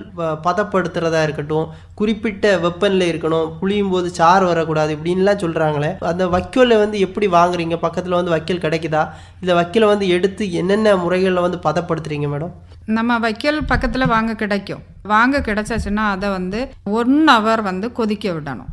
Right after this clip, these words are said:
Speaker 2: அந்த வைக்கோலை பானையில வச்சு வேக வச்சு கொதிக்க விடணும்.
Speaker 1: நம்ம நெல் பானையில வச்சு அவிப்போம் இல்ல, அந்த
Speaker 2: ஆமா,
Speaker 1: மாதிரி
Speaker 2: அந்த
Speaker 1: வச்சிடணும்.
Speaker 2: மாதிரி அவிக்கணும். அந்த வாசனை தான் வரும் அதுல இருந்து. அப்ப அந்-, அப்படி அவிச்சிட்டு, அஹ், தண்ணியை வடிச்சு தள்ளிட்டு இதை வாரி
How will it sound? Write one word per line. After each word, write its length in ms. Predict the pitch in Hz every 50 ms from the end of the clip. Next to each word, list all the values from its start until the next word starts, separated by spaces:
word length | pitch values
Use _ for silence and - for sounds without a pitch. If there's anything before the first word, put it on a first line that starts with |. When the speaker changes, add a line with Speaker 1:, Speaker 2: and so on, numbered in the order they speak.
| - -
Speaker 2:
அந்த 220 | 185 196 190 185 185
வைக்கோலை 440 | 180 175 165 - - 165 147 127 - - - - - -
பானையில 420 | - 208 202 202 208 214 208 208 196
வச்சு 180 | 190 190 -
வேக 340 | 254 220 196 202 202 202 214
வச்சு 280 | 196 180 170 180 - 320 330 -
கொதிக்க 340 | - 226 208 202 202 208 208
விடணும். 380 | 180 160 147 143 135 113 - - -
Speaker 1:
நம்ம 220 | 185 185 185 180 175
நெல் 280 | 175 180 185 196 208 190
பானையில 360 | 185 185 180 180 180 180 175
வச்சு 160 | 170 170 170
அவிப்போம் 360 | 160 - 175 175 170 170 160
இல்ல, 120 | 156 151 147
அந்த 120 | 147 190
Speaker 2:
ஆமா, 140 | 240 247 240
Speaker 1:
மாதிரி 200 | 220 208 190 196
Speaker 2:
அந்த 100 | 220 240 240
Speaker 1:
வச்சிடணும். 220 | 240 233 208 190
Speaker 2:
மாதிரி 240 | 190 180 180 208 277 277
அவிக்கணும். 460 | 214 175 175 165 160 165 156 151 165
அந்த 200 | 190 208 233 247
வாசனை 440 | 226 220 220 233 220 - 254 240 240
தான் 200 | 240 262 277 262
வரும் 300 | 220 196 196 202 202 180
அதுல 240 | 160 156 151 151 147
இருந்து. 280 | 147 139 139 139 139 131 - - - - - - - - -
அப்ப 180 | 190 196 226 247 247
அந்-, 300 | 233 220 220 214 220 -
அப்படி 260 | - 202 202 240 240 240
அவிச்சிட்டு, 600 | 208 233 233 294 262 - - 262 - - 180 185 214 302 349 - - 170 - - -
அஹ், 340 | 233 233 226 226 226 226 220
தண்ணியை 380 | 226 240 226 226 247 262 262 247
வடிச்சு 300 | 220 208 202 220 214 247
தள்ளிட்டு 400 | - 208 190 185 190 190 190 277 254
இதை 220 | 220 208 226 220
வாரி 420 | 208 202 190 190 190 190 185 202